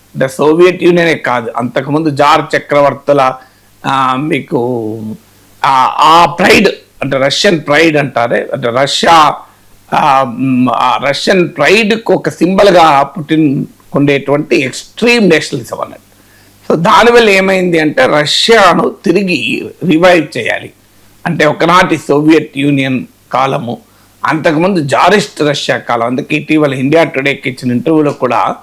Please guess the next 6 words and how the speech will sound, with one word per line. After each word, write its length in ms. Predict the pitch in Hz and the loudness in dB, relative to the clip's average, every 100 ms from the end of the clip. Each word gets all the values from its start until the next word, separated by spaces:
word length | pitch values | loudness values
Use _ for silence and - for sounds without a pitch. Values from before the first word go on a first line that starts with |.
| _ _ _ - 151 | _ _ _ -20 -6
ఒక 100 | 151 | -4
జారిస్ట్ 720 | 123 147 175 208 240 - - | 0 2 4 4 4 0 -6
స్టాచ్యూ 580 | - - 151 175 - 143 | -4 0 0 -2 -4 -4
సింబల్ 360 | - 151 156 | -2 -2 0
వెనకాల 380 | 143 139 156 135 | 0 -2 -2 -2
ఉంటుంది. 280 | 113 - - | -4 -12 -18